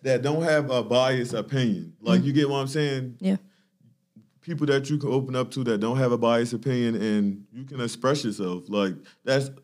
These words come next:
Speaker 1: determination and, like you said, being just open and honest with yourself and the people around you.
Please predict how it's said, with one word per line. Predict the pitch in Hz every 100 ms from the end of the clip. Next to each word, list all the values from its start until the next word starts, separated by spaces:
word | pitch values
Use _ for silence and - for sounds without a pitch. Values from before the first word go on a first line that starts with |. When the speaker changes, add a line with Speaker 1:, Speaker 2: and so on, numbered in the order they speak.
| _ _
Speaker 1:
determination | 113 113 160 156 156 156 156
and, | 123 123
like | 123 131
you |
said, | 127 135 113 104
being | 127 139
just | 127 -
open | 127 123 123
and | 98
honest | 110 117 107
with | 113 107
yourself | 101 120 117 113
and | 104
the |
people | 135 123 104
around | 101 101 95 92
you. | 85